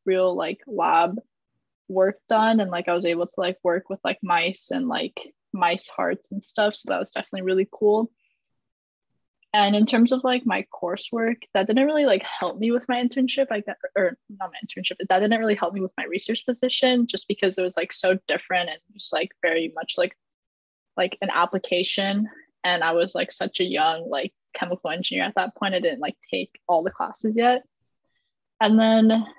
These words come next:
this past summer, I interned at Procter and Gamble for the research and development internship, and I was mainly focused on sustainability, so, like, very different from,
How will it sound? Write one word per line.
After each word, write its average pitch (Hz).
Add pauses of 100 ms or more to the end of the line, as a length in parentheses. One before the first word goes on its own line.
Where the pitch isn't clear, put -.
(160)
this 220
past 214
summer, 190 (180)
I 175
interned 185
at 180 (220)
Procter 196
and 196
Gamble 185 (440)
for 190
the 190
research 190
and 196
development 208 (560)
internship, 226
and 190
I 196
was 208
mainly 196
focused 190
on 196
sustainability, 190
so, 196 (160)
like, 180
very 190
different 190
from, 190